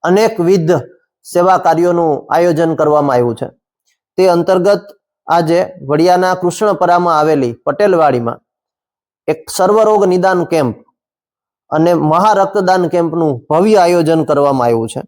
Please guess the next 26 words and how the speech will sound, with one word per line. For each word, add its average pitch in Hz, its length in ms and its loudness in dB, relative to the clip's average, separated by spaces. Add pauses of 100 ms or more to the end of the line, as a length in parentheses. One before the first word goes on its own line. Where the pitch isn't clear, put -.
(800)
ત્યારે 175 400 2 (220)
સમગ્ર 208 500 2
વડિયા 190 360 2
વિસ્તારના 170 680 0 (960)
અને 156 200 0
વડિયા 165 320 4
તાલુકાના 180 680 2 (460)
લોકો 160 640 -2 (440)
સર્વરોગ 190 640 0
નિદાન 180 400 0
કેમ્પનો 175 640 -2
લાભ 156 360 0
લેવા 165 300 2
માટે 151 380 -2
ખૂબ 262 460 -2
મોટી 220 320 0
સંખ્યાની 190 520 0
અંદર 165 260 0
ઉપસ્થિત 160 540 -2
થયા 160 240 2
છે. 127 180 -6 (540)
આ, 190 300 2
અ, 147 400 -2
નિદાન 175 380 0
કેમ્પની 180 380 -2
અંદર, 160 360 2